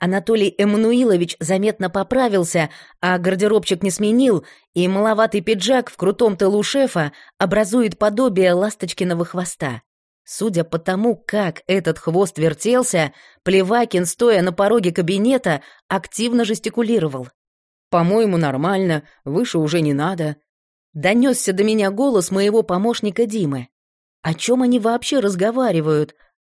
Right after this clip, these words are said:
О производственных показателях? «Так я согласна с Димой, у нас с ним они вполне нормальные. Я иной раз за день полдюжины дел слушаю». Мужчины в кабинете ещё немного поспорили на тему выше-ниже,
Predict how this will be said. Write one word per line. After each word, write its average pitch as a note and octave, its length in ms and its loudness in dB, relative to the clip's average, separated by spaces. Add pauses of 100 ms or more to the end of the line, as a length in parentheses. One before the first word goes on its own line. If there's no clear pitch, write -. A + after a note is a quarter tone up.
(120)
О E3+ 100 -2
производственных E3+ 800 -2
показателях? D#3+ 840 -4 (460)
«Так D#3+ 180 -4
я D#3 140 0
согласна D3+ 500 -2
с C3+ 80 -6
Димой, F#3+ 380 -2 (340)
у G3+ 100 2
нас E3 280 2
с - 40 -10
ним G#3 160 0
они A3+ 160 0
вполне A3+ 380 0
нормальные. F#3+ 680 -2 (480)
Я F#3 380 -2
иной G3+ 380 2
раз G#3+ 240 2
за G#3 320 0
день E3+ 220 0
полдюжины A#3 680 2
дел B3 280 2
слушаю». E3+ 680 0 (680)
Мужчины A#3 500 2
в - 40 -20
кабинете A#3 540 0
ещё A#3 300 0
немного G3 400 0
поспорили F#3+ 760 0
на D#3+ 160 0
тему G3+ 300 0
выше-ниже, G3+ 800 0